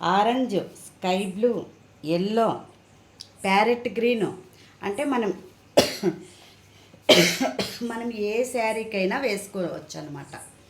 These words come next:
మల్టీపర్పస్గా యూజ్ చేసుకోవచ్చు. ఇలా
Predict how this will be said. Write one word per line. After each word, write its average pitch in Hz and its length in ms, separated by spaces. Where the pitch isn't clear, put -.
మల్టీపర్పస్గా 226 800
యూజ్ 214 380
చేసుకోవచ్చు. 170 600
ఇలా 170 240